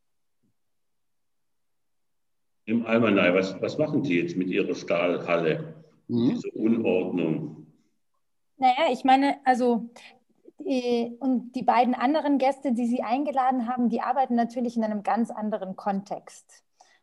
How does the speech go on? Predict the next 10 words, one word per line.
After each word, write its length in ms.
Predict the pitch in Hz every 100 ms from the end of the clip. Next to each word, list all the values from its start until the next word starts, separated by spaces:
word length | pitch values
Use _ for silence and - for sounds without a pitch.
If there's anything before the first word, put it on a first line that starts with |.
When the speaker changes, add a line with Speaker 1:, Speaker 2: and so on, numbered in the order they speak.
| -
Speaker 3:
und 140 | 196
sind 180 | 208 220
natürlich 420 | 226 226 226 214
auch 140 | 185 -
deutlich 640 | 214 247 247 - 220 -
arriviertere 720 | 226 214 185 240 262 214 185
Architekten 880 | - 170 185 - 180 - 175 160 160 - - -
mit 200 | 190 -
anderen 520 | 254 240 220 214 196
Bauaufgaben. 1040 | 208 247 196 190 - 180 165 160 165 175